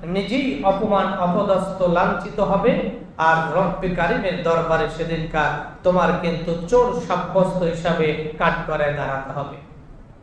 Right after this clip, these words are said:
এজন্য প্রথম যাদেরকে আমরা দান করব,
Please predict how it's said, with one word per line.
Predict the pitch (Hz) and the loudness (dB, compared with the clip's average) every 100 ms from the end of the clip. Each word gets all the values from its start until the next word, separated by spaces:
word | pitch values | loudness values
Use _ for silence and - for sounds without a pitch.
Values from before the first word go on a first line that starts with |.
| - - - - - - | -20 -18 -18 -18 -20 -8
এজন্য | 196 262 277 277 | 0 2 4 2
প্রথম | - 247 247 311 311 | 4 4 4 2 2
যাদেরকে | 254 247 220 226 214 226 | 4 4 4 0 0 2
আমরা | 196 202 | 2 2
দান | 185 180 190 208 | 2 2 0 0
করব, | 190 190 185 226 302 - | 0 0 2 4 4 2